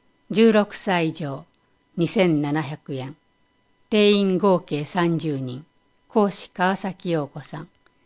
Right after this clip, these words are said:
持ち物、ニッパーまたはワイヤーの切れるハサミ。申し込み四日水曜以降に電話ファックスで。受講料の納入キャンセルは十八日水曜まで。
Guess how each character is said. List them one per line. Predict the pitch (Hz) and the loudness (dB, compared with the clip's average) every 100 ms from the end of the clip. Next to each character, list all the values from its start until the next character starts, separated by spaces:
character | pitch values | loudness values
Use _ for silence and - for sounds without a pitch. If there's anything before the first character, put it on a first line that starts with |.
| _ _ - | _ _ -2
持 | 185 | -2
ち | 180 220 | 2 2
物、 | 180 147 147 - _ _ _ - | 2 0 -4 -12 _ _ _ -2
ニ | 214 | 0
ッ | 226 _ | -2 _
パ | 180 156 175 | -4 -4 -4
ー | |
ま | 160 | -6
た | 165 185 | -4 -2
は | 160 | 0
ワ | 165 185 | 0 0
イ | 190 | 0
ヤ | 190 | 0
ー | 185 | 0
の | 180 | -2
切 | 180 175 | -4 -2
れ | 175 | -2
る | 156 | -4
ハ | 135 | -10
サ | - 143 | -10 -8
ミ。 | 143 208 _ _ _ _ _ _ _ - | -8 -12 _ _ _ _ _ _ _ -2
申 | 202 202 | 2 2
し | - | 0
込 | - 180 | -2 0
み | 170 185 | 0 -2
四 | 214 196 | -2 -4
日 | - 226 214 | -2 -2 -2
水 | - 214 214 | 0 2 4
曜 | 208 | 4
以 | 202 | 2
降 | - 170 | -2 -4
に | 151 147 | -2 0
電 | 175 180 | 2 2
話 | 175 | 0
フ | - | -2
ァ | 170 | -8
ッ | - | -8
ク | - | -16
ス | - - | -14 -12
で。 | 143 - - _ _ _ _ _ _ _ 208 | -14 -16 -20 _ _ _ _ _ _ _ -2
受 | 202 | 0
講 | 202 226 196 | 4 4 4
料 | 170 156 | 2 0
の | 156 | 0
納 | 185 190 | 2 2
入 | 175 180 | 2 0
キ | - 185 | 0 0
ャ | |
ン | 170 | 0
セ | - 151 | -2 -10
ル | 147 | -8
は | 139 156 | -10 -10
十 | 156 208 202 | -4 0 0
八 | 190 190 180 | -2 -2 0
日 | 165 170 | 0 -4
水 | - 185 170 | -6 -4 -2
曜 | 160 139 | 0 -2
ま | 127 | -6
で。 | 127 | -10